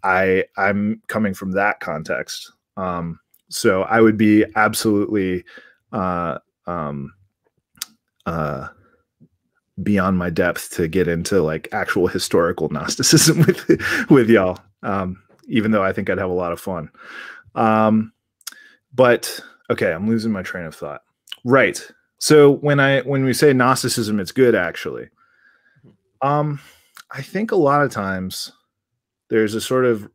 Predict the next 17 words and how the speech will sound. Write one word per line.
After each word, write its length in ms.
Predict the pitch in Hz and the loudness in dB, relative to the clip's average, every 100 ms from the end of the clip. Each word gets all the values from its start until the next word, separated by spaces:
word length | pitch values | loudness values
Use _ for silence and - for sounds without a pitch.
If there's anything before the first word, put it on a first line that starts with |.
| _ _ | _ _
like 260 | - 123 117 | -8 -2 0
I 40 | |
said, 240 | 113 110 98 | 0 0 0
the 200 | 101 95 | 0 -2
sort 180 | - 104 | -4 -4
of 60 | |
mainstream, 880 | 104 107 113 - 110 104 98 95 92 _ _ _ _ _ _ _ _ _ _ | -4 -2 -4 -4 -6 -4 -4 -4 -8 _ _ _ _ _ _ _ _ _ _
uh, 200 | 101 92 85 | -4 -2 0
reaction 720 | 98 98 101 - 90 85 - _ | 0 0 -2 -4 -6 -6 -10 _
to 260 | - 98 90 | -4 -2 -2
Gnosticism, 720 | 87 90 - 92 95 92 82 | -4 -6 -6 -4 -4 -4 -4
and 120 | 87 | -4
it's 280 | 90 - - | -4 -6 -8
really 300 | - 92 87 | -2 2 2
a 140 | 85 87 | 2 0
Gnosticism 680 | 80 - - - 87 80 76 | -2 -4 -6 -6 -6 -6 -4
that 240 | 71 73 | -4 -6